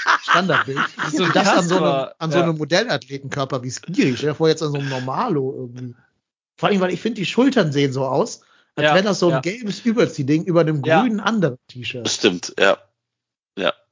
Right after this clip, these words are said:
Speaker 3: Wie so ein gelbes Leibchen, ne?
Speaker 2: Ja, und die
Speaker 3: Ja.
Speaker 2: Ärmel sitzen gar nicht vernünftig bei Skiri, obwohl der Muskeln hat, also Armmuskeln.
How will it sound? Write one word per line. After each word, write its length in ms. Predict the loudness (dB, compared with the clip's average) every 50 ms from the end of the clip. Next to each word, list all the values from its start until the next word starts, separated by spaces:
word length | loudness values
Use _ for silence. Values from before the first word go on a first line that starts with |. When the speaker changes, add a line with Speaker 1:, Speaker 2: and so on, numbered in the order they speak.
| _ _
Speaker 3:
Wie 100 | -10 -4
so 120 | 0 2 2
ein 120 | 2 4
gelbes 320 | 4 4 4 4 2 0 2
Leibchen, 520 | 4 4 4 4 0 -4 -12 -12 -12 -10
ne? 120 | -12 -14 -12
Speaker 2:
Ja, 100 | -10 -6
und 120 | -4 -4 -4
die 100 | -4 -4
Speaker 3:
Ja. 180 | -2 0 0
Speaker 2:
Ärmel 240 | 2 2 2 0 0
sitzen 320 | -2 -6 -8 -8 -8 -6
gar 180 | -4 -4 -4 -4
nicht 120 | -4 -4
vernünftig 440 | -4 -2 -2 -2 -2 -2 -4 -6 -4
bei 140 | -4 -4 -6
Skiri, 300 | -6 -2 0 2 4 4
obwohl 160 | 4 4 2
der 120 | 2 2 2
Muskeln 420 | 2 0 0 0 0 0 0 2
hat, 140 | 0 0 0
also 140 | -2 -2 0
Armmuskeln. 680 | 0 2 2 4 4 2 2 2 2 4 4 2 0